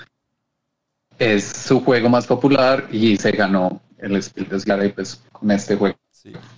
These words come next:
Speaker 2: Y ya como para cerrar la idea de, de, de Vlada, entonces voy a mencionar algunos juegos que no vamos a ahondar, pero si les interesó este diseñador, si les parece chévere, eh, Czech Games Edition, eh,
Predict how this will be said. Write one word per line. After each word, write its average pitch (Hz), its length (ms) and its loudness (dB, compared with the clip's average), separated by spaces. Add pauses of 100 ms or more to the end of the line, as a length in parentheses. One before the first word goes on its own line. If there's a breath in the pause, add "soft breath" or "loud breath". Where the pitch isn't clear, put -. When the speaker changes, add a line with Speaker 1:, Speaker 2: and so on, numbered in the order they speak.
(300)
Speaker 2:
Y 135 100 -12
ya 135 160 0
como 160 200 -8
para 131 280 -2
cerrar 123 640 -2
la 143 160 -4
idea 151 300 -2
de, 147 400 -6
de, 110 800 -10 (520)
de 117 160 -10
Vlada, 127 580 -4 (400)
entonces 123 320 -14
voy 147 120 -4
a - 20 -4
mencionar 117 400 -10
algunos 143 400 -8
juegos 139 500 -12 (280)
que 113 420 -12
no 117 240 -8
vamos 131 240 -6
a - 20 -6
ahondar, 143 380 -8
pero 117 160 -8
si 113 100 -12
les 110 160 -12
interesó 110 640 -12
este 131 560 -10 (640)
diseñador, 113 720 -8
si 127 100 -14
les 113 140 -14
parece 113 300 -12
chévere, 131 600 -10
eh, 107 440 -12
Czech 113 340 -14
Games 131 240 -16
Edition, 135 540 -14
eh, 107 220 -12